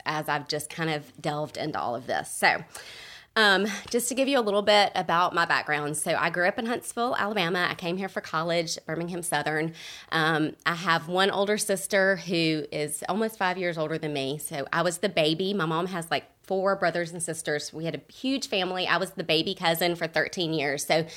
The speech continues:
you would think I was, like, the sweet, nice one. No, I was, like, the wild, loud, obnoxious one that they probably all ran from.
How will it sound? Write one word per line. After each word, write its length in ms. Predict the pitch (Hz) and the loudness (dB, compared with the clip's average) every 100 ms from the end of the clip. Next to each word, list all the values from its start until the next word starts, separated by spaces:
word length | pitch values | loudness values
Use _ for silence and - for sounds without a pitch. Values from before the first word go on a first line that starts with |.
| - - _ | -16 -18 _
you 100 | 151 | -4
would 120 | 151 | -2
think 160 | 147 139 | -2 -2
I 80 | 143 | -4
was, 120 | 147 | -4
like, 160 | 113 | -6
the 80 | 156 | -8
sweet, 320 | - 151 - | -10 -8 -8
nice 240 | 135 135 - | -8 -8 -6
one. 160 | 147 | -6
No, 280 | 143 131 131 156 | -4 -4 -4 -4
I 100 | 156 | -4
was, 180 | 160 | -4
like, 160 | 165 - | -6 -2
the 80 | 170 | -2
wild, 640 | 151 160 165 170 160 156 - | 2 4 4 4 2 -4 -8
loud, 500 | 165 151 147 151 143 - - | 2 4 4 4 2 -4 -6
obnoxious 600 | 165 151 - - 151 - | 0 0 0 -2 -4 -2
one 280 | 151 143 135 | -2 -2 0
that 180 | 147 156 | 0 0
they 100 | 151 | -2
probably 440 | 156 160 156 156 | -2 -2 -2 -2
all 180 | 143 143 | 0 0
ran 260 | 147 139 151 | 0 -2 -4
from. 360 | 135 117 156 | -2 -2 -2